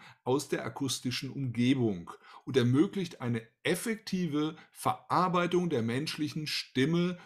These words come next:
durch die höheren Gehirnstrukturen." Das heißt, wenn diese maskierenden, niederfrequenten Hintergrundgeräusche zu stark wahrgenommen werden,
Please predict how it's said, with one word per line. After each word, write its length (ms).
durch 360
die 200
höheren 840
Gehirnstrukturen." 1400
Das 220
heißt, 600
wenn 400
diese 300
maskierenden, 1160
niederfrequenten 680
Hintergrundgeräusche 1200
zu 260
stark 500
wahrgenommen 500
werden, 580